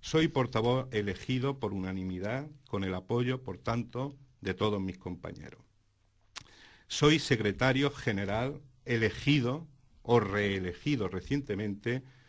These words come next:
con el apoyo del cien por cien de la Asamblea. En definitiva, soy el responsable del Partido Socialista y del Grupo Municipal en ibi, con el apoyo unánime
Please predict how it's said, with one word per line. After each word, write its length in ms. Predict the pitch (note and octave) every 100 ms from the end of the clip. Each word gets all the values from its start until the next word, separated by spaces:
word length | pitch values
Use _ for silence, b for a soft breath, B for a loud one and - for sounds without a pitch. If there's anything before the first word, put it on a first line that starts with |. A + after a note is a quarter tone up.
| b b -
con 240 | A2+ A2
el 180 | A2 G#2
apoyo 540 | G2+ - C3 C3+ D3
del 240 | A#2 G2 F2
cien 320 | - B2 A#2
por 280 | - F#2 F#2
cien 440 | - B2+ D3 - -
de 180 | G#2 G2
la 240 | F#2 F2
Asamblea. 720 | E2+ - F2 E2+ F2 E2+ - _ b b b b b -
En 140 | D#3+
definitiva, 840 | E3+ - C#3+ B2+ B2+ F#2+ F#2+ B2 -
soy 460 | - - C3+ G#2+ F2 -
el 160 | G2+
responsable 1000 | G2+ G2 - F#2 F2 - C#3 F#2+ F#2 A2+ b b b b b
del 540 | - G2 G2 - G#2+ G2
Partido 580 | - F#2 F2 C3 C3+ G#2+
Socialista 840 | - - F2+ G2 A2+ - G2+ G2
y 100 | G2+
del 160 | F#2 F2+
Grupo 300 | G2+ A#2+ G#2+
Municipal 720 | F#2 F#2 - - G#2 A#2 C3+ - -
en 180 | F#2
ibi, 340 | A#2+ A#2+ A2 B2 b b b
con 180 | - A#2
el 100 | A2
apoyo 500 | G#2 - C#3 G2 F2+ -
unánime 640 | G#2 G#2+ C3 B2+ B2+ C3